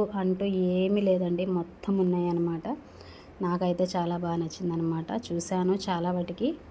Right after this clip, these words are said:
ఇంక ఈసారి ఏమేమి తీసుకోవాలనేది మైండ్లో పెట్టుకున్నాను అనమాట. మొత్తం చూసుకున్నాను. ఈసారి ఇంకొంచెం ఎక్కువ మనీ తీసుకెళ్ళి అయితే తీసుకుందాం అనుకుంటున్నాను అనమాట నేను కూడా. మా పండగ షాపింగ్, మా పండగ పనులు అయితే ఇట్లా అయినాయి అనమాట.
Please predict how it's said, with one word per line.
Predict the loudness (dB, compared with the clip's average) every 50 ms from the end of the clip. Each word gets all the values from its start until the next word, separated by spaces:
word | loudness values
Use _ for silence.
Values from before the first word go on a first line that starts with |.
| -20 -12 -8
ఇంక | -6 -4 0 2
ఈసారి | 0 2 4 6 6 6 8 6 6
ఏమేమి | 6 6 6 4 4 4
తీసుకోవాలనేది | 2 0 -2 -2 -2 -2 0 2 4 4 4 4 4 4
మైండ్లో | 2 2 4 4 4 4 2
పెట్టుకున్నాను | 2 0 -2 -4 -4 -2 0 2 2 2 2
అనమాట. | 2 2 2 2 0 0 0 0 2 2
మొత్తం | 2 0 0 0 0 2 2
చూసుకున్నాను. | 4 2 0 -2 -6 -4 0 0 0 2 0 0 -2 -2 -4 -6 -18 -20 -20 -20 -20 -20 -18 -6 -2 0
ఈసారి | 2 4 4 4 4 4
ఇంకొంచెం | 2 4 2 2 4 4 2
ఎక్కువ | 2 0 -2 -2 0
మనీ | 2 2 2 2 0
తీసుకెళ్ళి | 0 -4 -8 -8 -8 -6 -4 -2 -2
అయితే | -2 -2 -4 -6
తీసుకుందాం | -4 -4 -4 -4 -4 -6 -2 -2 0 0 0 0
అనుకుంటున్నాను | -2 -2 -2 -4 -4 -2 0 0 2 2 2
అనమాట | 2 0 0 -2 -2 -4 -4
నేను | -2 -2 -2 0 0 -2 -2
కూడా. | -2 0 0 0 0 0 -2 -8 -20 -20 -20 -20 -20 -20 -20 -6 0
మా | 0 2
పండగ | 2 4 2 4 4 2 2
షాపింగ్, | 0 -2 -2 -2 -2 -2 0 0 2 2 2
మా | 2 2 0
పండగ | 2 2 0 0 0 0 -2
పనులు | 0 0 0 0 2 0
అయితే | 0 0 0 0
ఇట్లా | -2 0 0 -2 0
అయినాయి | 0 0 0 2 2
అనమాట. | 2 2 2 0 0 -2 -4 -2